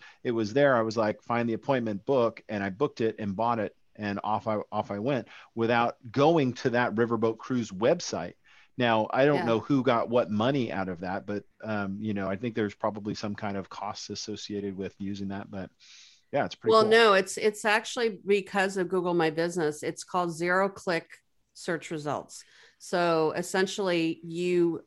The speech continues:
Speaker 2: are showing up in search on page one without people even having to go to your website. They get everything they need right there.
Speaker 1: Right,
Speaker 2: So
Speaker 1: because
Speaker 2: why
Speaker 1: it's
Speaker 2: not,
Speaker 1: in
Speaker 2: why not
Speaker 1: their
Speaker 2: provide them
Speaker 1: registry.
Speaker 2: Yeah, so why not provide the most information?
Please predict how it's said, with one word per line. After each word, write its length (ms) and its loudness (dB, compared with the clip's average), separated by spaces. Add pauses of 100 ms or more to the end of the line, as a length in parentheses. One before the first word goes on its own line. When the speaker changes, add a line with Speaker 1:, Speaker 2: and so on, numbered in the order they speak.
Speaker 2:
are 260 4
showing 400 0
up 280 0
in 160 -2
search 400 -4
on 120 -2
page 320 -2
one 500 0 (440)
without 480 4
people 500 0
even 480 4
having 680 -2 (260)
to 100 -4
go 180 2
to 80 2
your 200 2
website. 580 0
They 140 -2
get 160 -4
everything 480 0
they 120 2
need 280 2
right 220 -2
there. 340 -4 (480)
Speaker 1:
Right, 200 4
Speaker 2:
So 220 8
Speaker 1:
because 320 0
Speaker 2:
why 140 8
Speaker 1:
it's 100 8
Speaker 2:
not, 220 8
Speaker 1:
in 120 2
Speaker 2:
why 140 6
not 140 4
Speaker 1:
their 100 6
Speaker 2:
provide 420 6
them 180 2
Speaker 1:
registry. 180 -10 (340)
Speaker 2:
Yeah, 280 4
so 200 -2
why 220 4
not 320 2
provide 440 0
the 60 -2
most 420 -2
information? 800 0